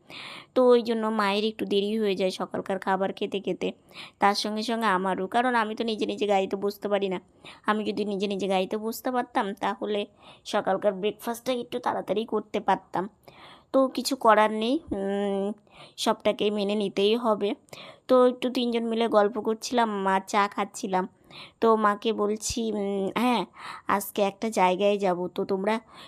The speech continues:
সঙ্গে থাকলেই বুঝতে পারবে।" আহ, তো মাকে বললাম, "মা,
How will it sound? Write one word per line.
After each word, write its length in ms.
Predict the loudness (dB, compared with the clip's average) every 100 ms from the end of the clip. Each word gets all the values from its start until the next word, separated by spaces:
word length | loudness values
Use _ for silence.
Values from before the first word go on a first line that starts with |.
| -8
সঙ্গে 340 | -2 0 0
থাকলেই 340 | 0 0 2 0
বুঝতে 380 | -2 -6 -4 0
পারবে।" 440 | 4 4 4 -2
আহ, 920 | -4 _ -18 -14 -14 -4 2 4 4
তো 120 | 2 2
মাকে 280 | 2 0
বললাম, 280 | 0 2 2
"মা, 200 | 0 -2